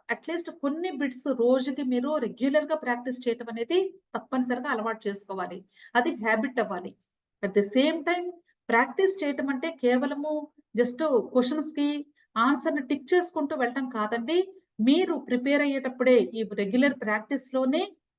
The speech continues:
బబ్లింగ్ కూడా ప్రాక్టీస్ చేయాలి. At the same time బబ్లింగ్ లో every టెన్ క్వశ్చన్స్ కి కరెక్ట్ గా బబుల్ చేస్తున్నామా లేదా, ప్రాపర్ బబ్లింగ్ చేస్తున్నామా లేదా,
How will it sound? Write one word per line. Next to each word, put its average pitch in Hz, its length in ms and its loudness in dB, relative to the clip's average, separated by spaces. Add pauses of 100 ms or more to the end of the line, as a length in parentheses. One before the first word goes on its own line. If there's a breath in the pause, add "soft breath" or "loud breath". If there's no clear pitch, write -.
(260)
బబ్లింగ్ 285 480 2
కూడా 330 160 2 (120)
ప్రాక్టీస్ 247 420 -2
చేయాలి. 247 300 0 (120)
At 202 140 -10
the 208 140 -8
same 254 260 4
time 320 160 -2 (100)
బబ్లింగ్ 277 420 0
లో 349 60 -2 (560)
every 339 320 2 (140)
టెన్ 269 180 4 (140)
క్వశ్చన్స్ 262 500 -4
కి 311 100 0 (440)
కరెక్ట్ 311 340 0
గా 302 120 6
బబుల్ 247 240 0 (100)
చేస్తున్నామా 247 640 2
లేదా, 202 240 0 (200)
ప్రాపర్ 254 360 2
బబ్లింగ్ 240 380 2
చేస్తున్నామా 220 560 -4
లేదా, 202 240 0